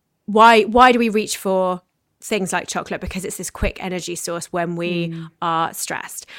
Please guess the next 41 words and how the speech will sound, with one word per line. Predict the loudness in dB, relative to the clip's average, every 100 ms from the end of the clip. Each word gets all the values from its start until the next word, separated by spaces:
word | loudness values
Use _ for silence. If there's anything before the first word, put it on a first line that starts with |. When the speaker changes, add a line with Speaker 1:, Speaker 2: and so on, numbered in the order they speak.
| -4
Speaker 1:
And | 0
when | 2 2
we're |
Speaker 2:
Yeah. | 0
Speaker 1:
stressed, | 0 0 0
we | 0
know | 2 4 4 4
we | 4 2
release | 0 0 0 -2 -6 -10 -14 _ _
more | -2 0 0 -2 -6 0
ghrelin, | 4 4 2 -4
which | -8 -10
is | -6
the | -6
hunger | 0 2 2
hormone. | -2 -6 -8 -8 -10 -12 -16 _ -20 -14 -4
Um, | -2 0 -4 -6
and | -10
it | -2
gives | -2 0
us, | -2 -2 -12 _
the, | -6 -4 -2
you |
know, | 0 0
our |
body | 2 2 2
the | -2
signal | -4 -4 -4 -6
to | -8
start | -10 -6 -4 -4
eating. | -6 -8 -8 -10 -10 -12 -14 -20 -20 -6
And | -2 0 0 0 -2 -6 -4
when | 0 2 2
we | 2 0 0
are | 0 -2 0 -2 -2
really | 2 4 2
stressed, | 0 -6 -6 -6 -6 -12 -4
we | 0
re-, | 0 -2 -4
it, | -8 -6
the | -2 0 0